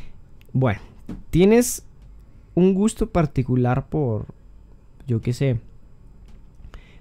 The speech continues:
Todos decimos, bueno, nos gusta cierto arte, a ti te gusta pintar, chévere. Pero entre todos esos, esas, estas ramas de arte, hay cosas que uno de pronto dice, "No puedo hacer ahorita", pero,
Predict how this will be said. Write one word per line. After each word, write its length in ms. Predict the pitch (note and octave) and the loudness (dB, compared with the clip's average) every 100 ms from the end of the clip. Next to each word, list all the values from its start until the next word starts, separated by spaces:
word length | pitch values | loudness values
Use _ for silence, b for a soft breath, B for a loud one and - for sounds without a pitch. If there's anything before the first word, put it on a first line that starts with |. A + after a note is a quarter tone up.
| - | -2
Todos 200 | D#3 F#3 | 2 6
decimos, 280 | G3 F3+ D#3+ | 8 6 6
bueno, 260 | F3 F3+ E3 | 6 6 6
nos 180 | D#3+ D3+ | 4 2
gusta 320 | E3 G3 F3+ | 0 -2 -2
cierto 440 | F3 F3+ - E3 | 0 -2 0 0
arte, 340 | D#3+ D#3+ D#3 D#3 | 4 2 2 -4
a 40 | |
ti 100 | C#3 | -6
te 120 | D3 | -6
gusta 200 | C3 - | -6 -6
pintar, 720 | - B2 B2+ D3+ D3 C#3+ C#3+ - - - | -4 -2 0 0 0 0 -2 -6 -18 -8
chévere. 500 | - C3+ C3+ C#3 D3 - - b b b - | -2 0 0 0 -4 -10 -20 b b b 0
Pero 160 | D#3 | 2
entre 200 | E3 D#3+ | 4 2
todos 380 | F3 - - B3 | -2 0 0 -2
esos, 540 | - - A#3 - - - - - - - - | -4 -4 -4 -10 -18 -20 -20 -20 -20 -18 -10
esas, 300 | F3 - - | -8 -6 -6
estas 460 | F3 - E3 D#3+ D3+ | -6 -6 -4 -4 0
ramas 600 | D3+ D3+ E3+ D#3 C#3+ C3 | 0 2 2 0 -2 -2
de 140 | C3 | -2
arte, 380 | C3 B2+ B2 C3+ - b b b b b - | -2 -4 -6 -8 -12 b b b b b -10
hay 280 | - E3 F#3 | 0 2 2
cosas 320 | - G3 G3+ | 2 2 2
que 120 | - F#3 | 0 0
uno 80 | |
de 80 | F3 | 2
pronto 260 | D#3+ D#3+ E3 | 2 0 2
dice, 220 | D#3+ E3+ | 4 4
"No 140 | E3 | 4
puedo 200 | - E3+ | 2 0
hacer 220 | E3+ F3 D#3 | 0 0 0
ahorita", 380 | D3+ D3 C#3+ - | 0 -2 -2 0
pero, 260 | C3+ B2+ | -2 -2